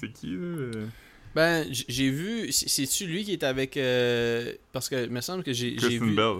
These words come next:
Speaker 2: Ok, ben c'est ça,
Speaker 1: Ouais,
Speaker 2: j'ai,
Speaker 1: Kristen.
Speaker 2: j'ai vu Kristen Bell, mais son chum, je le connaissais pas, mais j-,
Speaker 1: Ok.
Speaker 2: j'ai, j'ai
Speaker 1: C'est
Speaker 2: vu.
Speaker 1: un acteur, puis un stand-up peut-être, mais surtout un acteur.
Speaker 2: Ok.
Speaker 1: Puis lui, il a un podcast,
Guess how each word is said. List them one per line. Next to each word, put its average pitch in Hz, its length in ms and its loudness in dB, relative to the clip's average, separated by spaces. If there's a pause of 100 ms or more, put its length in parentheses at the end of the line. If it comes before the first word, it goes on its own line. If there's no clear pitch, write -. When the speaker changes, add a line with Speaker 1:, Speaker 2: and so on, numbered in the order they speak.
Speaker 2:
Ok, 135 200 2
ben 135 100 4
c'est 127 120 2
ça, 156 120 4
Speaker 1:
Ouais, 143 60 6
Speaker 2:
j'ai, 131 120 4
Speaker 1:
Kristen. 127 200 4
Speaker 2:
j'ai 135 60 8
vu 196 140 -2
Kristen 143 520 0
Bell, 143 380 2 (480)
mais 120 80 -2
son 120 260 0
chum, 156 260 0
je 123 60 2
le 107 60 2
connaissais 104 480 -2
pas, 135 220 0
mais 110 280 0
j-, - 200 -10
Speaker 1:
Ok. 113 80 -6
Speaker 2:
j'ai, 104 320 -4
j'ai 107 220 -6
Speaker 1:
C'est 104 60 -8
Speaker 2:
vu. 110 60 -4
Speaker 1:
un 113 100 4
acteur, 139 680 2
puis 110 340 -2
un 101 180 0
stand-up 160 640 -6
peut-être, 190 440 -4
mais 135 120 -6
surtout 135 300 -6
un 170 120 -2
acteur. 123 400 -2 (200)
Speaker 2:
Ok. 127 140 -2 (200)
Speaker 1:
Puis 113 120 -4
lui, 143 540 -2
il 127 80 0
a 104 60 0
un 101 40 0
podcast, 113 800 0